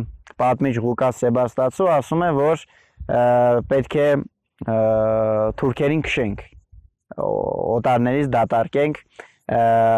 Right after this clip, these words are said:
այս տարածքները, մեր հայրենիքը։ Դավիթ Բեկից սկսած այս, ը, հողահավաքը մեծ հաշվով մի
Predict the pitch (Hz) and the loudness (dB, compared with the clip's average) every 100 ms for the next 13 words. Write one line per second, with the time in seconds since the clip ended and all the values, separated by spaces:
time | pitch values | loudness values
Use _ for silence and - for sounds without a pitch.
0 | 110 - 131 - 117 113 107 107 101 107 | 0 -2 -2 0 0 0 0 -4 -2 0
1 | 127 117 107 107 107 - - - - - | 0 0 0 0 -2 -6 -10 -10 -14 -16
2 | - - - - - - 156 170 208 180 | -20 -20 -16 -16 -12 -6 0 2 2 2
3 | 160 160 180 147 - - 165 147 - 143 | 2 2 0 -2 -6 -4 0 0 0 -2
4 | 131 127 - - - - _ - - 110 | 0 0 -2 -16 -18 -20 _ -14 -6 -2
5 | 110 107 110 110 110 131 143 147 135 135 | 0 2 2 0 0 0 2 2 2 2
6 | 143 151 202 226 220 - - - - 156 | 2 0 0 -2 -2 -12 -20 -20 -2 0
7 | 175 165 147 - 190 196 - - - 143 | 2 0 0 0 0 0 -6 -18 -4 0
8 | 156 | 0